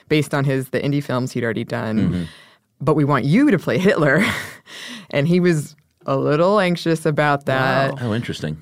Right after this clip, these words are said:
Speaker 1: Yeah.
Speaker 3: So they suggested that.
Speaker 1: They did.
Speaker 3: That's really interesting.
Speaker 1: Um, yeah. And I'm not sure who, I thought it was his idea to put the, the Hitler in there. I just know that there was, that was their, they really wanted him to be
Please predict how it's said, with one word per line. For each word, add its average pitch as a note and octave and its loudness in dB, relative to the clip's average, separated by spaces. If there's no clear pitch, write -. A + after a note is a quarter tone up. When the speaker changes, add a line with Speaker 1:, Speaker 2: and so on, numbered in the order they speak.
Speaker 1:
Yeah. C#3+ 2
Speaker 3:
So G2+ 0
they A2 -2
suggested A2+ -6
that. A2 -8
Speaker 1:
They D#3+ 2
did. D#3 4
Speaker 3:
That's C3 -2
really B2 0
interesting. E3 -2
Speaker 1:
Um, D3 0
yeah. C3+ 2
And F#3+ 2
I'm B3 2
not D#4 0
sure D#4 0
who, B3 2
I A3 -2
thought D#4 -2
it F#3+ 2
was E3+ -4
his E3+ -2
idea A3+ 2
to A#3 -4
put A3+ -2
the, A3+ 2
the G#3+ 2
Hitler A3 0
in A3 2
there. G#3+ 2
I F3 2
just A3 -4
know A3 4
that D3+ 2
there D#3+ 6
was, D#3+ 0
that D3 -2
was D#3 -2
their, C#3 0
they C#3 0
really D3+ 2
wanted C#3+ 2
him C3 0
to A#2+ -4
be A2+ -4